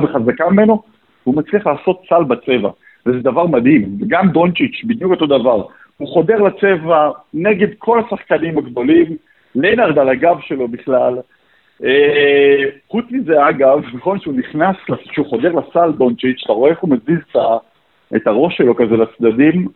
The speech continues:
סוקר את כל מה שקורה מסביב, ועוד לפני שאתה מבין לאן הכדור הולך, אה, אה, אה, אה, הכדור מגיע ל-,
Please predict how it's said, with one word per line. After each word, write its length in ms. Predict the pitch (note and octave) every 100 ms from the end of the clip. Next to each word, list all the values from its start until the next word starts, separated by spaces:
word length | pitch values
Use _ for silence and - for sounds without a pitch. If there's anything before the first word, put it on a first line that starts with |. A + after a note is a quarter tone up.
| - -
סוקר 360 | A#2 F#3 F3+
את 160 | E3+ -
כל 200 | D3+ F3
מה 120 | E3+
שקורה 280 | - B2 D3
מסביב, 580 | D3+ B2+ G#2+ C#3 E3+ F#3 - _ _ _ _ _ _ -
ועוד 440 | A#2 A#2 F3 E3
לפני 240 | D#3 G3 G#3+
שאתה 140 | A#3+
מבין 360 | F3+ C3 F3 E3+
לאן 200 | D3 D#3
הכדור 380 | D3+ C3+ D3+
הולך, 460 | B2+ C3+ E3+ E3+ - - - _ _ _ _ -
אה, 60 | C3 B2 B2 -
אה, 240 | B2 A#2+ A#2 A#2
אה, 400 | A#2 A2+ A#2+ A#2+
אה, 220 | A2 A2 - _ _ _ _ _ _ - C#3+
הכדור 320 | - D3+ G#3+
מגיע 320 | F3+ C#3 E3+
ל-, 220 | D3+ C3+